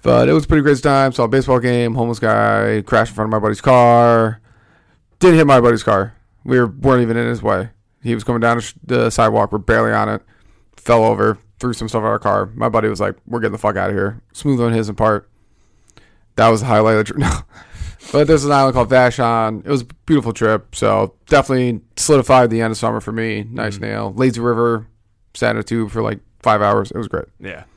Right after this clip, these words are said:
Speaker 2: Nice.
Speaker 1: Boys trip was a good time.
Speaker 2: Boys trip was a blast, even with my broken leg. I was in a cast
Speaker 1: Yeah.
Speaker 2: the entire time, but I still managed to get trashed on the golf course.
Speaker 1: Yep.
Speaker 2: Watching, uh, you guys play out and drive the golf cart. It was great.
Speaker 1: Mm-hmm.
Speaker 2: Um, so no, that was, it was a good blast. It was, it was a very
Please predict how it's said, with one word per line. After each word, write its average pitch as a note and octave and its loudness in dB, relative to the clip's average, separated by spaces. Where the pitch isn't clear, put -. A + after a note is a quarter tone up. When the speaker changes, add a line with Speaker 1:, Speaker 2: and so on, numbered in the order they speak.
Speaker 2:
Nice. - -18
Speaker 1:
Boys B2+ 2
trip B2 0
was C3 2
a A#2+ -4
good A#2+ 0
time. A#2+ 0
Speaker 2:
Boys D#3 2
trip G#3 0
was F#3+ 0
a F#3 -4
blast, F#3+ 0
even D#3 -2
with D#3 -2
my C3+ -2
broken A2+ -4
leg. G#2+ -2
I G#2+ -2
was G2+ -6
in A2 -6
a G2 -10
cast G#2+ -4
Speaker 1:
Yeah. A#2 0
Speaker 2:
the C3 -4
entire A2 -4
time, G#2+ -4
but G#2 -2
I A2+ 0
still A#2+ -6
managed A2 -6
to G2+ -16
get G#2 -12
trashed G2+ -8
on G#2+ -12
the G2 -14
golf G2 -8
course. F#2+ -12
Speaker 1:
Yep. A2+ 0
Speaker 2:
Watching, G#2 -4
uh, F#2+ -4
you G2 -8
guys G2 -6
play A2+ -8
out - -10
and G2+ -14
drive G2+ -10
the G#2 -16
golf G2+ -8
cart. G#2 -10
It - -18
was G#2 -20
great. G2 -10
Speaker 1:
Mm-hmm. B2+ -6
Speaker 2:
Um, G2 -6
so F3 -6
no, E3 2
that G3+ 2
was, F#3+ -2
it G#3 -4
was A#3+ 0
a G#3 -8
good E3+ 2
blast. G2 -6
It D#3+ 2
was, F3+ 2
it G3 2
was G3+ 6
a E3+ 4
very E3+ 4